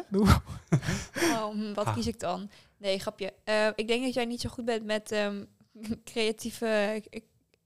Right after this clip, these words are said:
Speaker 2: knutsels dingen.
Speaker 3: Knutselen, ja, dat is wel, eh, dat is
Speaker 1: Of
Speaker 3: dat
Speaker 1: schrijven. Gewoon een hands-,
Speaker 3: Schrij-,
Speaker 1: handschrift
Speaker 3: handschrift, ja,
Speaker 1: dingen.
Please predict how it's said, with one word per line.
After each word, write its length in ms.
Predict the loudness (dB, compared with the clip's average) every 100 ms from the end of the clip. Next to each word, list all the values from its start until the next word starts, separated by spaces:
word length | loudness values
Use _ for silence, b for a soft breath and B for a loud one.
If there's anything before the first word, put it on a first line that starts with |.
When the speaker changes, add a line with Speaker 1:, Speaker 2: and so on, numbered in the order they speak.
| _
Speaker 2:
knutsels 680 | -2 0 2 -2 -2 -8 -10 _ _
dingen. 380 | -12 -10 -8 -8
Speaker 3:
Knutselen, 560 | 10 12 12 8 6 6
ja, 120 | 6
dat 180 | 6 6
is 140 | 6
wel, 320 | 8 10 10
eh, 360 | 10 10 10 8 6
dat 180 | 4
is 160 | 4 4
Speaker 1:
Of 100 | 8
Speaker 3:
dat 100 | 10
Speaker 1:
schrijven. 520 | 10 8 8 6 2 -2 -20 _ _
Gewoon 240 | 0 2
een 60 | 6
hands-, 60 | 8
Speaker 3:
Schrij-, 40 | 8 8
Speaker 1:
handschrift 260 | 8 10
Speaker 3:
handschrift, 360 | 12 10 10 10
ja, 120 |
Speaker 1:
dingen. 20 | 12